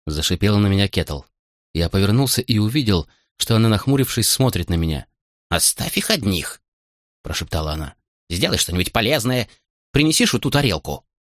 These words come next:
Я смотрел на них. Я отвернулся пристыженный, но был рад, что увидел даже это скорбное объятие. Я выполнил распоряжение Кеттл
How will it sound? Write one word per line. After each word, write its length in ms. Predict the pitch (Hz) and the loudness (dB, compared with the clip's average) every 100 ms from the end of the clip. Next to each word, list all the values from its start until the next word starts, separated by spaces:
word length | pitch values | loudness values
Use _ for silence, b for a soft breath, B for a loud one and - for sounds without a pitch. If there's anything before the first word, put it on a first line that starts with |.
| _ _ _ _ _ _ _ _ _ _ _ | _ _ _ _ _ _ _ _ _ _ _
Я 160 | 76 | -4
смотрел 380 | - 104 117 113 | -2 -2 0 0
на 80 | 85 | 0
них. 280 | 73 - _ _ _ _ _ _ _ | -2 -8 _ _ _ _ _ _ _
Я 180 | 82 98 | 0 0
отвернулся 520 | 101 120 135 139 107 | 2 2 4 2 0
пристыженный, 720 | 113 98 - 123 110 104 90 _ _ _ 92 | 0 0 2 4 4 4 0 _ _ _ 0
но 140 | 90 | 2
был 220 | 104 104 | 2 2
рад, 180 | 120 120 | 2 2
что 180 | - 107 | 0 0
увидел 320 | 104 117 101 | 2 2 2
даже 220 | 101 98 | 2 2
это 160 | 107 98 | 2 0
скорбное 560 | - 117 104 98 92 | 0 0 2 4 4
объятие. 580 | 90 95 107 87 67 65 _ _ _ _ _ _ _ - | 4 4 2 0 -6 -12 _ _ _ _ _ _ _ -2
Я 160 | 85 87 | 2 4
выполнил 440 | 120 107 101 98 | 2 4 4 2
распоряжение 640 | 95 - 95 98 95 85 | 0 0 2 2 2 2
Кеттл 400 | - 127 113 98 | 0 -2 0 -2